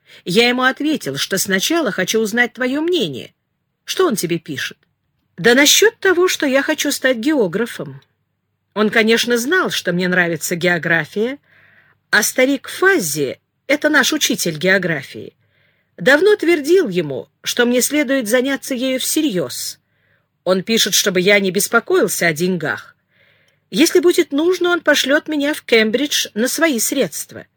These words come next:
Я ему страшно благодарен". "Ты ему еще не ответил?" "Ответил в воскресенье. Я написал, что не могу вернуться в Англию". "Так решительно?"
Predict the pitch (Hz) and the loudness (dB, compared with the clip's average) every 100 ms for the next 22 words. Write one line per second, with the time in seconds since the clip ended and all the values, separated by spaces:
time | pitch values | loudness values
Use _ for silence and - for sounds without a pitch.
0 | _ _ _ _ _ 151 147 147 - 247 | _ _ _ _ _ -4 -4 -4 -2 0
1 | 320 - 160 160 156 165 143 120 95 - | 0 -2 -4 -6 -4 -4 -6 -10 -14 -20
2 | _ _ _ _ _ _ _ _ _ _ | _ _ _ _ _ _ _ _ _ _
3 | _ _ _ _ _ _ _ - 202 208 | _ _ _ _ _ _ _ 2 4 4
4 | 214 185 220 208 196 196 233 403 - - | 2 4 4 4 2 2 2 2 0 -8
5 | - _ _ _ _ _ _ _ _ _ | -10 _ _ _ _ _ _ _ _ _
6 | _ _ - 392 427 349 - 240 233 - | _ _ -2 2 4 4 2 0 0 -2
7 | 330 320 - 147 123 117 - _ _ _ | -2 -2 -2 -4 -6 -12 -14 _ _ _
8 | _ _ _ _ 190 233 226 233 - 370 | _ _ _ _ 2 4 4 0 2 2
9 | 339 170 _ _ _ _ _ _ - - | 2 -2 _ _ _ _ _ _ -6 2
10 | 240 240 233 196 247 254 269 392 185 175 | 4 4 2 0 2 2 4 2 2 0
11 | 180 151 - 180 175 139 123 117 76 - | -2 -2 -2 0 -2 -6 -10 -10 -12 -18
12 | _ _ _ _ _ _ _ _ _ _ | _ _ _ _ _ _ _ _ _ _
13 | _ _ 196 214 156 151 - 247 - 415 | _ _ 0 0 -2 -2 0 -2 0 0
14 | 359 170 | 0 -6